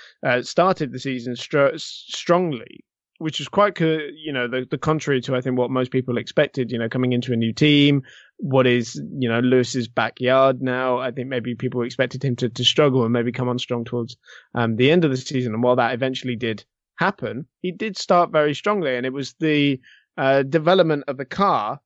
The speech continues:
that went against him. You know, those new parts, they went against his driving style. He said he had to alter it drastically to be able to keep on, um, the same pace and, you know, not even think about getting near, uh, Lewis at, at, at that stage.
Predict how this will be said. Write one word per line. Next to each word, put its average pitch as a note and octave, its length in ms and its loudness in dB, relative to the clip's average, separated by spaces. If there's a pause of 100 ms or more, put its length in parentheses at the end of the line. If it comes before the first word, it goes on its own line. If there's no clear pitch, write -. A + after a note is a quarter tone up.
that D3 120 -2
went D3 220 0
against E3+ 480 -2
him. A#2 400 -10
You C3 120 -6
know, B2+ 140 -2
those C3+ 200 -2
new D3 120 0
parts, D3 340 2
they C#3+ 160 0
went C3 260 0
against C3 320 -4
his C3 140 -8
driving A#2+ 340 0
style. D#3+ 400 4
He D3+ 140 -2
said C3 180 -8
he B2 80 -8
had A#2+ 160 -10
to A#2+ 240 -6 (340)
alter C3+ 320 0
it A2+ 100 -4
drastically C#3+ 580 -2
to C3 80 -12
be C3 140 0
able B2 160 0
to B2 200 -2 (800)
keep D#3+ 300 2
on, C#3+ 320 2 (400)
um, C3+ 240 0
the C#3 80 -2
same C#3 320 0
pace F3 320 2
and, C3 280 -6
you C#3 120 -2
know, B2+ 120 -2
not D3 280 0
even C#3 340 0 (320)
think A3 300 2
about C3+ 300 0
getting B2 280 -4
near, B2 300 -2 (340)
uh, B2 300 2
Lewis E3 400 4
at, B2+ 140 -4
at, B2 200 -4
at B2+ 200 -2
that A#2+ 240 -2
stage. A#2 500 -4